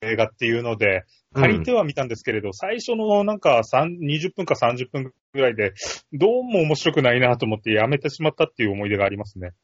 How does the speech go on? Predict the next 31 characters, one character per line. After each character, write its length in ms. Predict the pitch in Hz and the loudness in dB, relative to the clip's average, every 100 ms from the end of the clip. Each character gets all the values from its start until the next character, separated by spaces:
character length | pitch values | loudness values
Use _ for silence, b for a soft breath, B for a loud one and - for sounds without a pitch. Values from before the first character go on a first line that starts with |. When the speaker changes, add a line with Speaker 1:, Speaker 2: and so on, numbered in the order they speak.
| _ | _
Speaker 2:
う 100 | 120 113 | -4 -4
ん、 80 | 98 | 0
ビ 160 | 92 135 | 4 6
ル 140 | 117 | 4
と 220 | 95 92 | 2 2
テ 200 | 87 - | 2 0
ッ 80 | 98 90 | 0 0
ド 160 | 92 | 0
の 340 | 87 85 85 73 - - - - | 2 2 0 -4 -16 -20 -20 -2
大 220 | 101 101 | 4 4
冒 160 | 98 92 | 6 4
険。 180 | - 147 | 4 0
Speaker 1:
地 100 | - | 0
獄、 100 | - _ _ - - | -4 _ _ -20 -14
地 160 | 110 | -6
獄 240 | 143 180 190 | -2 0 -2
行 100 | 165 | 0
き 60 | |
だ 80 | 175 | 0
っ 40 | 175 | 2
た 140 | 165 | 0
と 80 | 113 | 0
思 140 | 95 | -6
い 20 | |
ま 100 | 92 | -8
す。 160 | 90 95 - | -10 -16 -10
Speaker 2:
あ、 100 | - | -4
地 140 | 101 107 | 0 4
獄 260 | 113 110 | 4 4
旅 160 | 110 104 | 4 4
行？ 480 | - 85 80 85 | 2 -4 -4 -6